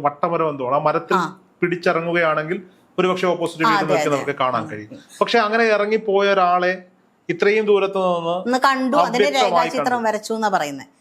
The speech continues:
Speaker 1: പക്ഷെ പിന്നീട് അമീറിനെ അവർ തിരിച്ചറിയുന്നു.
Speaker 2: അതെ.
Speaker 1: പോലീസ് അമീറിനെ
Speaker 2: അതിന്
Speaker 1: അറസ്റ്റ്
Speaker 2: വൈരുദ്ധ്യത
Speaker 1: ചെയ്യുന്നു.
Speaker 2: ഇല്ലേ?
Speaker 1: സ്വാഭാവികമായും
Speaker 2: ഉണ്ട്.
Speaker 1: തോന്നുന്ന വൈരുദ്ധ്യം.
Speaker 2: കാരണം, ആ, രേഖാചിത്രം വരച്ചിട്ടും ആ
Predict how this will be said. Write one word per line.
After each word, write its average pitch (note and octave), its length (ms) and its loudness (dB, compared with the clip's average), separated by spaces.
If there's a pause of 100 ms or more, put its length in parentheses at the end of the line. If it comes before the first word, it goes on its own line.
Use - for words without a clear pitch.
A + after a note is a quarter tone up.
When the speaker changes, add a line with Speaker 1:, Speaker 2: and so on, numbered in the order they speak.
Speaker 1:
പക്ഷെ G3 240 2
പിന്നീട് A3+ 260 4
അമീറിനെ G#3+ 340 2
അവർ G3 140 -2
തിരിച്ചറിയുന്നു. D#3+ 540 -4 (380)
Speaker 2:
അതെ. D3+ 180 -2 (600)
Speaker 1:
പോലീസ് F3+ 340 2
അമീറിനെ E3+ 160 2
Speaker 2:
അതിന് C4 160 2
Speaker 1:
അറസ്റ്റ് - 140 4
Speaker 2:
വൈരുദ്ധ്യത A#3 360 2
Speaker 1:
ചെയ്യുന്നു. A#3 180 2
Speaker 2:
ഇല്ലേ? E3 140 -2 (680)
Speaker 1:
സ്വാഭാവികമായും D3+ 640 0
Speaker 2:
ഉണ്ട്. - 120 -20
Speaker 1:
തോന്നുന്ന C#3 360 2
വൈരുദ്ധ്യം. A2+ 320 -2
Speaker 2:
കാരണം, B3 340 2 (140)
ആ, - 20 0 (280)
രേഖാചിത്രം A#3+ 720 2
വരച്ചിട്ടും A#3+ 480 0 (100)
ആ - 20 4